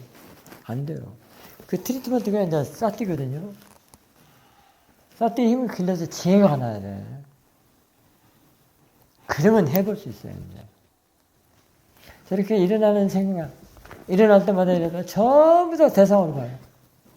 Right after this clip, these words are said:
아무것도 아닌 걸로 본단 말이에요. 그러니까, 그러면 세간일을 하지 마시오라고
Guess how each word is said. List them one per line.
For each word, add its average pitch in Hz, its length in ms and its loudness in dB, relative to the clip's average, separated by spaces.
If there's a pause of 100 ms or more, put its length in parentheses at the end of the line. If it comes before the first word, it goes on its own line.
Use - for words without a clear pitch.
(400)
아무것도 226 400 2
아닌 175 220 2
걸로 196 160 0
본단 139 360 -4
말이에요. 127 720 -4 (4000)
그러니까, 226 520 4 (440)
그러면 294 220 2
세간일을 269 440 6
하지 269 140 6
마시오라고 214 920 2